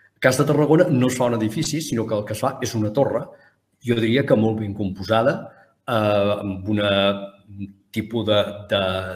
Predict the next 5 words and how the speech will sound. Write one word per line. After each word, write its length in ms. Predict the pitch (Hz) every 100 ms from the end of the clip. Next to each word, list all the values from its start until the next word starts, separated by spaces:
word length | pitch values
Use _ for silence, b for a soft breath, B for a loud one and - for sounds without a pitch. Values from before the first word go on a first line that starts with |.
| -
d'arquitectura 640 | 104 - 104 101 120 113 -
palladiana, 600 | - 95 101 117 107 - 107 -
de 100 | -
cornises, 840 | - - 98 104 104 - 107 107 107
capitells, 680 | - - - 104 104 107 107